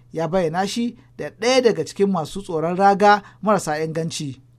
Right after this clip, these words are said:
Wasu majiyoyi daga ƙungiyar sun ce an cire Onana daga tawagar ne domin a bashi damar hutawa don dawo da karsashinsa. Ana sa ran ɗan wasan zai fuskanci ƙalubalen saka cikin tawagar da za a kara da Lyon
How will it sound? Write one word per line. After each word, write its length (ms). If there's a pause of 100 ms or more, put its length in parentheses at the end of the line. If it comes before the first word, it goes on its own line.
(100)
Wasu 500
majiyoyi 560
daga 500
ƙungiyar 480
sun 220
ce 300 (180)
an 160
cire 160
Onana 340
daga 260
tawagar 380
ne 380 (200)
domin 200
a 120
bashi 280
damar 320
hutawa 600 (280)
don 180
dawo 200
da 300
karsashinsa. 840 (280)
Ana 220
sa 180
ran 160
ɗan 220
wasan 280
zai 140
fuskanci 400
ƙalubalen 760
saka 320
cikin 480
tawagar 560
da 120
za 160
a 360
kara 480
da 100
Lyon 420